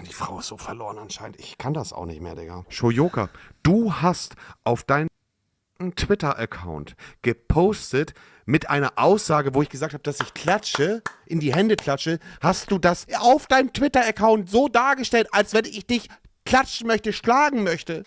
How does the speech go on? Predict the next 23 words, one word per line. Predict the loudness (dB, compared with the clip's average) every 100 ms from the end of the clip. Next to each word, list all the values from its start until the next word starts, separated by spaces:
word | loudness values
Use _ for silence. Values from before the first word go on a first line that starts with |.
| -10 0
Und | 0
ich | 0
versuche | 0 0 0 -4 -4
vor | -4 2 4 6
meiner | 4 2 0 2
Zuschauerschaft | 0 0 2 2 2 0 -2 0
das | 0 2
klarzustellen, | 2 2 0 -2 0 2 0 -8 -18 -4
dass | 2 2 2
ich | -6 -4
niemals | -2 0 2 4 4 0
dich | -6 2
schlagen | 2 2 0
möchte. | -2 -2 -4 -6 -2
Und | 2 4
das | 4 2
stört | 4 4 4
dich? | -2 -4 0
Das | 2 4
ist | 0
alles | 2 2 2 2
so | 2
absurd? | 2 2 4 4 2